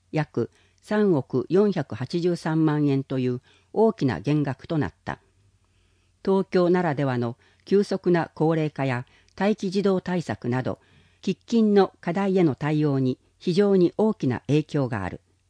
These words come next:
歳出では、今後も保育所の整備をはじめ、扶助費の増額が続く見込みであり、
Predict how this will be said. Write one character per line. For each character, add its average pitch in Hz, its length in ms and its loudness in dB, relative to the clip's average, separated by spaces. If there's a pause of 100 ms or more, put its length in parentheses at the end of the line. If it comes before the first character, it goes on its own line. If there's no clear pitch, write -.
(460)
歳 220 240 -2
出 202 300 -6
で 180 120 2
は、 120 240 -2 (260)
今 185 240 2
後 170 120 2
も 151 220 0 (140)
保 190 180 -2
育 202 160 -6
所 180 180 0
の 170 220 2
整 208 260 2
備 135 160 2
を 110 80 -2
は 131 180 -6
じ 143 120 -2
め、 127 180 0 (640)
扶 185 120 -2
助 220 100 2
費 208 180 2
の 131 220 4
増 165 220 0
額 165 240 -4
が 143 140 -2
続 156 220 -4
く 165 140 -4
見 135 120 0
込 143 120 -4
み 143 100 2
で 131 100 -4
あ 117 140 -4
り、 110 160 -8